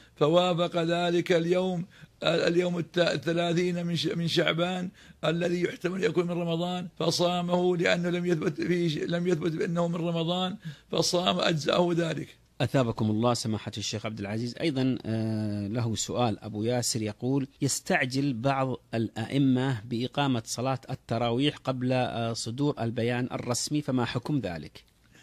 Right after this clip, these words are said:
Speaker 1: الأصل أننا نسمع ونطيع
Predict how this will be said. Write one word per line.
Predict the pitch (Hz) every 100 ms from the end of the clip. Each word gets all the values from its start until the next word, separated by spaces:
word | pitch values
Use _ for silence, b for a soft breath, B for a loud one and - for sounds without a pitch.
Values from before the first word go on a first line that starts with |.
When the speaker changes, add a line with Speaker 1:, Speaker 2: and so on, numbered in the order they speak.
| b -
Speaker 1:
الأصل | 143 156 - 170 175 180
أننا | 175 175 175 175 175 175 - _ _ b b b b _ _ _ _ -
نسمع | 139 170 - 175 170
ونطيع | 175 170 165 160 175 180